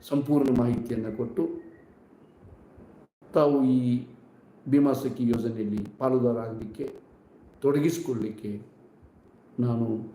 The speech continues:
ಸಹಕಾರ ಮಾಡುತ್ತೇನೆ ಅಂತಕ್ಕಂಥದ್ರ ಜೊತೆಗೆ ತಮ್ಮೊಂದಿಗೆ ಹೇಳಿ ಈ YouTube ಲೈವ್ ಇಲ್ಲಿಗೆ ಮುಗಿಸುತ್ತೇನೆ. ನಮಸ್ಕಾರ,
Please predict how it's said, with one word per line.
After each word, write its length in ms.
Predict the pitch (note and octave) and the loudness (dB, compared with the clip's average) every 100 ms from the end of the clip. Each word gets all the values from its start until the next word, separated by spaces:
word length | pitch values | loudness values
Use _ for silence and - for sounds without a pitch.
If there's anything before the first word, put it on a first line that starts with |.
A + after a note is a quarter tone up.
| - | 0
ಸಹಕಾರ 420 | C3+ B2+ B2+ A#2 A#2 G#2+ - - - | 2 2 0 -2 -4 -8 -12 -18 -6
ಮಾಡುತ್ತೇನೆ 520 | A#2+ A#2+ A2+ A#2 A2 | -2 -2 -2 -4 -4
ಅಂತಕ್ಕಂಥದ್ರ 680 | G#2+ G#2 G#2+ - G#2 G#2+ G#2 | -4 -6 -8 -8 -10 -8 -10
ಜೊತೆಗೆ 600 | G#2+ G#2 F3 D#3+ B2 - - - - | -8 -8 -2 0 0 -2 -12 -20 -12
ತಮ್ಮೊಂದಿಗೆ 480 | A2 A2 G#2 G#2+ C#3 | -8 -4 -2 0 2
ಹೇಳಿ 160 | C#3 A#2 - - - - - | 2 0 -4 -12 -20 -20 -10
ಈ 60 | A#2 G#2+ | -4 0
YouTube 380 | A#2+ A#2+ B2 G#2+ | 0 0 0 0
ಲೈವ್ 380 | G#2 G#2 G#2 - - - - - - - | -2 -2 -6 -10 -16 -20 -20 -20 -10 -2
ಇಲ್ಲಿಗೆ 360 | B2 A2+ G#2+ | 2 2 0
ಮುಗಿಸುತ್ತೇನೆ. 680 | G2 - A#2 A#2 G#2 A#2+ B2+ C3+ - - - - | -6 -10 -12 -10 -10 -6 -6 -6 -12 -20 -20 -12
ನಮಸ್ಕಾರ, 440 | A2 G#2+ - A#2+ | -12 -10 -6 -4